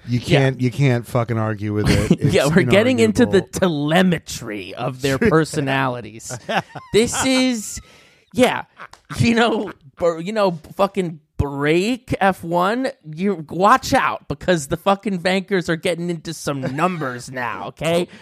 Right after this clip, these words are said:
Speaker 1: Ooh, Happy learned how to putt.
Speaker 2: That's right. Yeah, I'm a fucking trackside engineer of their personalities, dude.
Speaker 1: Yeah, yeah, that's right.
Speaker 2: But w-, let's go over the categories.
Speaker 1: Yeah.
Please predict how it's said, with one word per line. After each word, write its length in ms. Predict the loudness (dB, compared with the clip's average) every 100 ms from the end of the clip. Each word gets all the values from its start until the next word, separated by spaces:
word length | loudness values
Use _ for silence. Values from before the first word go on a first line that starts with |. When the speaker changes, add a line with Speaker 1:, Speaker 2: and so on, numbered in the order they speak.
| -18 -4
Speaker 1:
Ooh, 640 | -2 0 2 2 4 2 0 _
Happy 640 | -6 0 2 2 4 2 4
learned 420 | 4 4 2 0
how 260 | 0 2 2
to 120 | -2
putt. 880 | -2 2 4 2 2 0 0 -8 -4
Speaker 2:
That's 340 | -2 -2 -2
right. 640 | -2 2 6 6 6 4 2
Yeah, 1080 | -2 -8 -10 -10 -4 -4 -4 -6 -6 -8 -6
I'm 200 | -4 -4
a 40 |
fucking 460 | -2 -4 -4 -6 -8
trackside 760 | -8 -2 0 0 0 2 4 2
engineer 640 | 0 -2 -4 -4 -2 0
of 200 | 0 0
their 160 | 0 0
personalities, 1300 | 0 2 2 0 -4 0 2 2 0 -8 -16 -18 -16
dude. 340 | -16 -18 -18 -2
Speaker 1:
Yeah, 720 | 2 4 4 2 0 -2 -4
yeah, 640 | -4 -4 -6 -8 -10 -10 -14 -10
that's 240 | -6 -6 -4
right. 500 | -4 -4 -4 -8 -14 _ -4
Speaker 2:
But 140 | 0
w-, 180 | 2 4
let's 200 | 4 4
go 180 | 6 6
over 100 | 4
the 80 | 0
categories. 800 | 0 0 0 -2 -6 -6 -12 -20
Speaker 1:
Yeah. 120 | -20